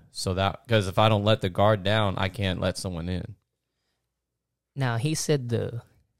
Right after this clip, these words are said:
Speaker 2: key word, golden word, and I was gonna ask him.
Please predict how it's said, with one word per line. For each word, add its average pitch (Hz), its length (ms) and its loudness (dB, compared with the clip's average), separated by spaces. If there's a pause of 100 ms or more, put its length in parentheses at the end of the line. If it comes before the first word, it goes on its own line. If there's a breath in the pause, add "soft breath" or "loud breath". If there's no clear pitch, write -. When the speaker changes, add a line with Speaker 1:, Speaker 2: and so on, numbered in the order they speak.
(720)
Speaker 2:
key 151 240 0
word, 143 500 2
golden 147 420 6
word, 135 420 0 (1400)
and 113 80 -6
I 120 80 0
was 120 120 0
gonna 131 280 0
ask 120 380 -4
him. 87 300 -8